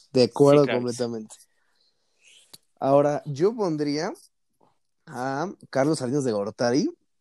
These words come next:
Speaker 1: un, como
Speaker 2: Uf.
Speaker 1: J Balvin, apodado The Businessman. Así lo voy a poner.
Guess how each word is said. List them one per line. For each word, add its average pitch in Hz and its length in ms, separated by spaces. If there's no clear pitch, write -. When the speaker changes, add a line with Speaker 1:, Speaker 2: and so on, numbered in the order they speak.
Speaker 1:
un, 165 180
como 190 440
Speaker 2:
Uf. - 80
Speaker 1:
J 135 300
Balvin, 170 460
apodado 123 720
The 117 140
Businessman. 104 600
Así 113 300
lo 135 120
voy 117 140
a 104 80
poner. 85 220